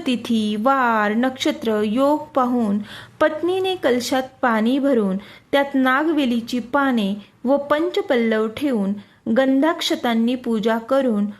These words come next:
डोक्यावर घेऊन उजव्या पायाने प्रवेश करावा. पत्नीचे मागोमाग पतीने श्री स्वामी समर्थ महाराजांचा फोटो, कुलदेवी, कुलदैवत,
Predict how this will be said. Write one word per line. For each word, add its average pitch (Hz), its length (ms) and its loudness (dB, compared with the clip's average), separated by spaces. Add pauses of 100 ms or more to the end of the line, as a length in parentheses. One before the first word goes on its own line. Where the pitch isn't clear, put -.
(200)
डोक्यावर 320 640 2
घेऊन 269 460 0 (240)
उजव्या 294 440 2
पायाने 233 540 0
प्रवेश 220 500 0
करावा. 208 520 0 (800)
पत्नीचे 226 520 0
मागोमाग 220 680 2 (220)
पतीने 302 480 2
श्री 311 240 2
स्वामी 294 480 0
समर्थ 247 460 -2
महाराजांचा 226 920 0 (420)
फोटो, 311 640 0 (200)
कुलदेवी, 254 680 2 (220)
कुलदैवत, 254 640 2